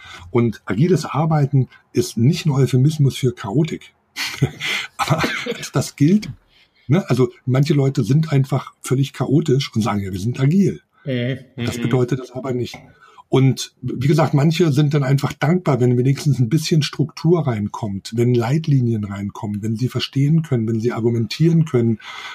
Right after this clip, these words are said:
Speaker 1: warum bestimmt, bestimmte Themen oder Stories oder Contentarten,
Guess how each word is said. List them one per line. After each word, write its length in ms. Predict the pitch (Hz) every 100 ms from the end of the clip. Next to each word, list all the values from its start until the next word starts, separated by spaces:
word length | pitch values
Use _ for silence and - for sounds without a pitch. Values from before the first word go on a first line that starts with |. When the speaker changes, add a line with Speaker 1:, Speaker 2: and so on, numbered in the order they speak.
| -
Speaker 1:
warum 240 | 120 117
bestimmt, 440 | 120 - 143 143 -
bestimmte 640 | 107 - 160 170 160 135 -
Themen 600 | - 147 160 139 117 107
oder 300 | - 113 104 101
Stories 680 | - - 131 143 127 -
oder 260 | 117 107 104
Contentarten, 960 | - - 135 139 135 - 120 117 123